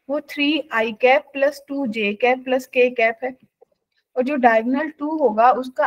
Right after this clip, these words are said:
आई का direction change हो जाएगा, तो जाने की माइनस थ्री आई कैप प्लस टू जे कैप प्लस के cap।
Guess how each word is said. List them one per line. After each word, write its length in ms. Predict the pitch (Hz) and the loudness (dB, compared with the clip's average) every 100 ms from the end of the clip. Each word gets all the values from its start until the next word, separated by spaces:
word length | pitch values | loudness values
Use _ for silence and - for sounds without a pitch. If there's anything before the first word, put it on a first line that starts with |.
| - | 0
आई 180 | 233 254 | 0 0
का 120 | 294 | 2
direction 500 | 262 233 226 - 262 | 2 2 -2 -6 -6
change 280 | 254 254 262 | -2 -2 -2
हो 60 | 226 | 0
जाएगा, 320 | 208 208 233 | 2 2 -2
तो 160 | 269 | -4
जाने 260 | 254 226 220 | -2 -2 -4
की 140 | 262 254 | -4 -2
माइनस 460 | 233 208 233 247 - | 0 0 -4 -6 -8
थ्री 300 | 254 254 254 | -6 -6 -2
आई 160 | 202 220 - | -4 -4 2
कैप 280 | 214 285 _ _ _ _ - | 2 2 _ _ _ _ 2
प्लस 240 | 269 277 - | 4 4 -2
टू 160 | 269 247 | -4 -2
जे 220 | 214 202 | -2 -2
कैप 320 | 220 240 262 - | 2 2 2 -2
प्लस 240 | 254 262 | 0 0
के 200 | - 180 175 | -4 -8 -6
cap। 300 | 175 170 | -10 -12